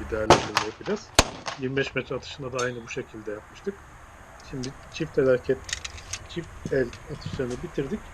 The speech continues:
Ee, sonuca bakalım. Gördüğünüz gibi, e, bir tane aşağı kaçan haricinde dört atış, ikisi aynı noktadan, aynı delikten geçmek, geçmiş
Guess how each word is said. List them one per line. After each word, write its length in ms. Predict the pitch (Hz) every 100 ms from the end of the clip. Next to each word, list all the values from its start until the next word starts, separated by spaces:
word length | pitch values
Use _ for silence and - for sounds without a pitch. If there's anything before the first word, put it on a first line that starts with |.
| - - - - - -
Ee, 320 | 131 131 127
sonuca 420 | - 147 143 147
bakalım. 360 | 180 147 175 - - - - - - - - - - - - - - - - - - - - - - - -
Gördüğünüz 380 | 151 151 175 170
gibi, 300 | 170 180 190 - - 143
e, 180 | 139
bir 100 | 175
tane 280 | 170 160 170 -
aşağı 400 | 160 - 165 165
kaçan 280 | 156 - 170
haricinde 600 | 151 127 120 131 143 214 - - - - - -
dört 180 | 160 170 - - - - - 143
atış, 300 | - 175 - -
ikisi 560 | - - - - - 151
aynı 220 | 151 135
noktadan, 440 | 127 - 131 131 - -
aynı 240 | 139 139 131
delikten 400 | 123 - 131 123
geçmek, 320 | 123 - 139 - - - - 139
geçmiş 400 | - 156 147